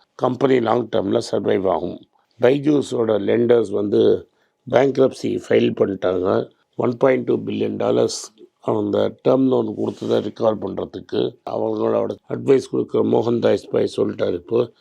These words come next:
எத்திக்ஸ் மாரெல்லாம் பார்க்கணும், அதை பார்த்துட்டு தான் எட்டெக் பிளாட்ஃபார்ம்லயே நீங்க இருக்கணுங்கிறதையும்" சொல்லியிருக்கிறாரு. ஆனா இவர் என்ன பண்ணிட்டு இருந்தார் பைஜூஸ்லங்கிறத சொல்லல. இன்னைக்கு இவ்வளவுதான். நிறைய பட்டாசு லிஸ்ட்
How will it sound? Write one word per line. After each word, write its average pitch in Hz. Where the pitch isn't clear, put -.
எத்திக்ஸ் 131
மாரெல்லாம் 110
பார்க்கணும், 101
அதை 117
பார்த்துட்டு 120
தான் 123
எட்டெக் 113
பிளாட்ஃபார்ம்லயே 104
நீங்க 98
இருக்கணுங்கிறதையும்" 95
சொல்லியிருக்கிறாரு. 92
ஆனா 127
இவர் 123
என்ன 127
பண்ணிட்டு 117
இருந்தார் 104
பைஜூஸ்லங்கிறத 107
சொல்லல. 85
இன்னைக்கு 123
இவ்வளவுதான். 113
நிறைய 113
பட்டாசு 117
லிஸ்ட் 113